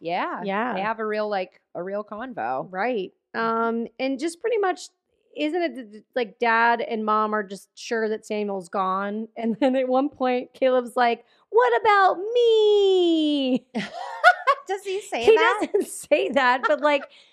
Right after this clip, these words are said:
Speaker 2: they, like, later. So, like, you, like you said, like, they have the conversation. Dad talks to him about, like, "Well, he's gone.
Speaker 1: Mm-hmm.
Speaker 2: You know, we gotta just"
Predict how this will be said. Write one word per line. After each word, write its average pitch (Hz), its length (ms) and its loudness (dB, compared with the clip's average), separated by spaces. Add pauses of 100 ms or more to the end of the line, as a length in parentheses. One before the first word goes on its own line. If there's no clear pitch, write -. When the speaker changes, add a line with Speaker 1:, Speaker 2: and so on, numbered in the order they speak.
(260)
Speaker 2:
they, 440 220 -2
like, 415 200 0
later. 311 360 -2
So, 302 140 -8
like, 294 280 -2
you, 302 220 -10
like 311 140 -2
you 302 120 -6
said, 247 260 -6
like, 214 180 -8 (120)
they 240 100 -2
have 262 180 0
the 294 80 -8
conversation. 214 960 -4
Dad 220 300 0
talks 214 280 2
to 240 80 -6
him 226 60 -2
about, 202 260 0
like, 202 200 -4
"Well, 214 520 0 (360)
he's 240 180 -8
gone. 247 580 0 (100)
Speaker 1:
Mm-hmm. 190 400 -20
Speaker 2:
You 254 140 -6
know, 196 120 -2
we 202 120 -6
gotta 254 240 2
just" 262 220 -8